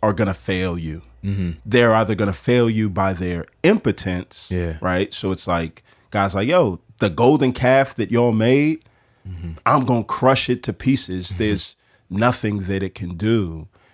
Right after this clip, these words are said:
Speaker 1: So our idols are either gonna fail us because they can't save us,
Speaker 2: Yeah.
Speaker 1: or they're gonna fail us because they'll eventually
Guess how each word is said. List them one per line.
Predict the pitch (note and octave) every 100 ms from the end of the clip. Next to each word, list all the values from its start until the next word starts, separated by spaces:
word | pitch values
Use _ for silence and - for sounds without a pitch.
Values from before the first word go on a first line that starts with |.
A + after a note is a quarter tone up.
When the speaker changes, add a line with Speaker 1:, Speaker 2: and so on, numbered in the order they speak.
| _
Speaker 1:
So | - A2 G2+
our | F#2+ -
idols | A#2+ A#2 A2+ F2+
are | G2 -
either | G2+ A2 G2 G2 G2 F#2 -
gonna | G#2+ G2+
fail | - - A#2 A#2+ B2
us | A#2 -
because | G2+ G#2 -
they | F2+
can't | - - A2+ A#2+ A#2+ - - _ _ _
save | - A#2+ C#3 E3
us, | F#3+ - -
Speaker 2:
Yeah. | F#2 E2 D#2+ _ _
Speaker 1:
or | A#2+
they're | G#2+
gonna | G#2+ G2+
fail | F2+ - A2 A2+ G2+
us | F2+ -
because | G2 A2 G2 E2+
they'll | F#2 G2 G2 G2 - A2+
eventually | G2 F2+ G#2+ - F#2+ F2+ F2 E2+ E2